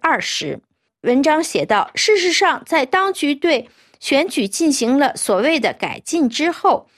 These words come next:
百分之八十的区议员不再由香港人直接选举产生，一百七十九名由香港行政长官直接任命，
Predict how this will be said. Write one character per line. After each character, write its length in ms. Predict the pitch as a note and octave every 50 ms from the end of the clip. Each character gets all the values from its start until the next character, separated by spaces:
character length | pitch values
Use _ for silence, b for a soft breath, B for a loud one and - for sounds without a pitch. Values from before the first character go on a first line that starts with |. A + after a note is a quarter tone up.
| B B B
百 160 | - C4 B3
分 180 | - F#4 F#4+ F#4+
之 140 | - G#4+ G#4
八 220 | G#4+ G4 G4 G#4
十 160 | - - E4
的 160 | C4+ E4+ - -
区 260 | - - - E4+ D#4+
议 300 | E4+ D4+ D#4+ F4+ C#4+ A#3+
员 420 | G#3 G3 F#3 F3+ F#3+ A3 A#3 - _ _
不 120 | - B3 C4
再 240 | - E4+ D#4 C4
由 320 | B3 A3 G#3 G#3 A3+ A#3+ B3+
香 360 | - - - F4+ E4+ F4+ F#4
港 200 | E4 B3+ - -
人 260 | - E3 E3+ F3 F3
直 220 | - - G#3+ B3 B3+
接 200 | - D4+ D4+ D4+
选 300 | - - F3+ F3+ G#3+ A3+
举 180 | - F#3+ F#3+
产 300 | G3 - - - - -
生， 260 | - - F#3 F3+ F#3 - b b b b b b b b b b b
一 120 | G4+ F4+
百 180 | - D4+ D#4+ A#3
七 220 | A3+ - - F#4
十 140 | G4 - -
九 180 | - - E3+ D3
名 360 | F3+ F#3 F#3 G3+ A#3+ A#3 - _ _
由 580 | - G#3 G#3 G3+ G3+ G3+ G3+ G#3 G#3 G3+ - - _ _
香 340 | - - - F4+ F4 E4+ F4
港 240 | - C#4+ - - -
行 260 | - - G#3+ G#3+ B3+
政 300 | C4+ F4 D#4 B3+ G#3+ G#3
长 240 | - G3 - - -
官 300 | - B3+ C4 C4 A#3+ A3+
直 160 | - - B3 B3
接 180 | - D#4+ D#4+
任 200 | D#4+ F4 F4 D#4
命， 320 | C4 C4+ D4+ D4+ B3+ -